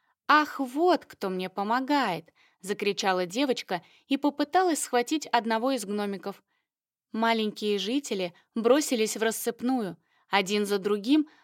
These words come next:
они прятались в своих домиках и больше не желали выходить. С той поры волшебные жители не выходили из своего города.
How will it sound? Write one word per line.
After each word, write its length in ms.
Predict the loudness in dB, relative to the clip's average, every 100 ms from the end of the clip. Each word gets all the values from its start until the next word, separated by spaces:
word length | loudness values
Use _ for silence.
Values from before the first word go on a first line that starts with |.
| 0
они 280 | 4 6 4
прятались 600 | 0 0 2 0 -4 -4
в 60 |
своих 300 | -2 -2 -2
домиках 600 | -4 0 0 0 -4 -10 _ _ -6
и 120 | -4
больше 400 | 2 2 2 0
не 180 | 0 0
желали 420 | 0 4 2 2
выходить. 640 | -2 -2 -4 -4 -8 -10 -18 _ _ _ _ -16
С 120 | 0
той 200 | 4 4
поры 480 | 4 0 2 0 -2 -12 _
волшебные 640 | -4 -2 0 0 0 -4 -4
жители 480 | -4 -6 -4 -4 -4
не 160 | -4
выходили 640 | -6 -6 -6 -4 -4 -4 -4
из 140 | -6
своего 360 | -6 -4 -4 -4
города. 540 | -2 -2 -4 -8